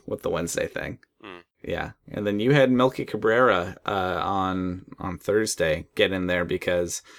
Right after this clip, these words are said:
Speaker 1: your Boom Boom Mancini pick got rained out, and so
Speaker 2: Sadly.
Speaker 1: you got Melky, and he hit a homer, so you got your own, uh, lucky home run there
Speaker 2: Hmm.
Speaker 1: as well. So I have seven homers, you have six. We both have still just the one stolen base.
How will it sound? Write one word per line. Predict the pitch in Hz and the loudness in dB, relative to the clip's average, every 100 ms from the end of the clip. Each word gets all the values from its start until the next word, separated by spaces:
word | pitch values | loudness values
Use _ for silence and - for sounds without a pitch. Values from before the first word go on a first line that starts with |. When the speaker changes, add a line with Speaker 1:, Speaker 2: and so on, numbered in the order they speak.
| - _ | -20 _
Speaker 1:
your | - 101 92 90 87 90 76 | 0 2 4 4 4 2 2
Boom | 101 117 | 0 2
Boom | 110 110 | 2 2
Mancini | 104 98 92 113 110 | 2 0 0 0 0
pick | 95 92 - - | 0 -2 -2 -2
got | 87 78 | -2 0
rained | 98 87 87 | 0 0 2
out, | 98 90 - - - - | 4 4 0 -12 -20 -10
and | 85 92 | -4 -4
so | 87 | -2
Speaker 2:
Sadly. | 92 | -2
Speaker 1:
you | |
got | 95 78 | -2 -2
Melky, | 90 - 113 | -6 -4 -2
and | 113 | -2
he | - 185 | 0 2
hit | 175 98 | 4 2
a | |
homer, | 92 92 80 82 - | 0 0 -2 -4 -10
so | - 117 | -8 -2
you | 120 | 2
got | 127 127 | 4 2
your | 117 104 | 2 0
own, | 107 101 95 | 0 0 -2
uh, | 90 80 - | -2 -6 -8
lucky | - 92 - 90 | -6 -6 -2 -4
home | 90 87 | -4 -4
run | 85 85 | -4 -4
there | 85 78 80 - _ - | -6 -6 -10 -16 _ -12
Speaker 2:
Hmm. | - | -8
Speaker 1:
as | 90 | -6
well. | 87 80 78 _ _ | -4 -4 -6 _ _
So | - 90 82 - - _ - | -4 -4 -4 -10 -20 _ 0
I | |
have | 123 117 | 2 2
seven | - 131 110 | 4 4 4
homers, | 107 107 107 101 | 2 0 0 0
you | 110 | 2
have | 104 98 | 2 2
six. | - 101 95 - - - | 0 0 -2 -4 -6 -4
We | 101 | -4
both | 101 101 | 0 0
have | 101 101 | 0 -2
still | - - 104 | -4 -2 0
just | 101 104 - | 0 -2 -2
the | 95 | -2
one | 95 95 | 0 -2
stolen | - 95 95 92 | -2 0 0 0
base. | 90 85 - | -2 -2 -4